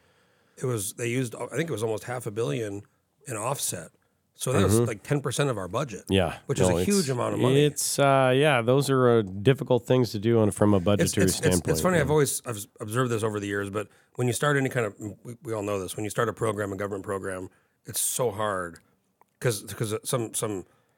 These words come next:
Speaker 1: interest gets involved or there's some kind of constituency for it. And I compare this to, and this is, like, within the legislature, but, but before you were down there,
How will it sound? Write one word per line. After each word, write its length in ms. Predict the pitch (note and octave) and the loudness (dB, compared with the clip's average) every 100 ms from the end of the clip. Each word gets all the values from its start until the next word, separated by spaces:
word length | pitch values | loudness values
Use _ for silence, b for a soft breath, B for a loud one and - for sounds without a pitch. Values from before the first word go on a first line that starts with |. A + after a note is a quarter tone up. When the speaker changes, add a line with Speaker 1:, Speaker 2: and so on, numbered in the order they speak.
| _ _ | _ _
Speaker 1:
interest 360 | - A#2 C#3+ - | -4 -2 -2 -4
gets 180 | C3+ - | -6 -6
involved 480 | A#2 A2+ A2+ G#2+ G2+ | -4 -2 -2 -2 -4
or 40 | |
there's 120 | G2 | -6
some 140 | - G#2+ | -8 -6
kind 160 | A2+ | -4
of 80 | G#2+ | -6
constituency 600 | G#2 - C#3+ B2+ B2 B2 | -10 -6 -4 -4 -4 -6
for 340 | G2+ A#2 A2+ | -2 -2 0
it. 120 | A2+ - | -2 -4
And 180 | A#2+ A2+ b b - | -4 -4 b b -4
I 120 | D#3+ | -2
compare 340 | F#3+ C#3 B2+ | 0 2 2
this 240 | A#2+ A2+ - | 2 -2 -6
to, 440 | - B2+ A2+ A#2 | -4 -2 -2 -2
and 100 | A#2 | -4
this 100 | A#2 | -2
is, 140 | A#2 | -4
like, 160 | G#2 F2+ | -4 -6
within 180 | G#2+ A2 | -6 -4
the 60 | |
legislature, 680 | G2+ B2+ A2+ G2 F#2 - G2 b b b b _ | -2 -2 -2 -6 -8 -8 -10 b b b b _
but, 180 | B2+ A2 | -4 -4
but 140 | A2+ G#2 | -6 -6
before 240 | G2+ A#2+ | 0 2
you 100 | C#3+ | 2
were 80 | D3 | 2
down 240 | A#2 G#2 | 0 0
there, 240 | G#2 G2+ | -2 -4